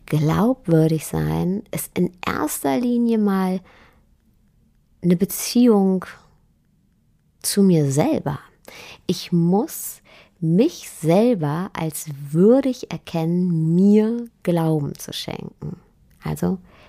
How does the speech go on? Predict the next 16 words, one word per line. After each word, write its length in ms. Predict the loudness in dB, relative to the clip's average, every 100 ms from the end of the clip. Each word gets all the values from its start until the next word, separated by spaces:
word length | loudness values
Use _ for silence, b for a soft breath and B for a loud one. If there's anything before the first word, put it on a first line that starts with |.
| b b _
glaubwürdig 600 | 2 2 2 0 0 -2
sein, 420 | -4 -4 -4 -10 -12 _ _ _ -20 B B B -4
mir 560 | 0 4 6 6 4
selber 460 | 0 0 0 -2 -6
vertrauen, 760 | -10 -14 -12 -10 -8 -8 -10 -12 B B _ _ _
dem, 400 | 6 8 8 6
was 220 | 0 -4 -8
ich 200 | -12 _
bin, 440 | -2 -2 -4 -10 -8
was 340 | -2 -2 -4
ich 220 | -10 -8 -6
will 540 | -4 2 4 2 -4 -12 _ _ _ _
und 220 | -2 -2 -2
was 220 | -10 -12
ich 220 | -16 -16
kann, 520 | -10 -4 -2 -2 -4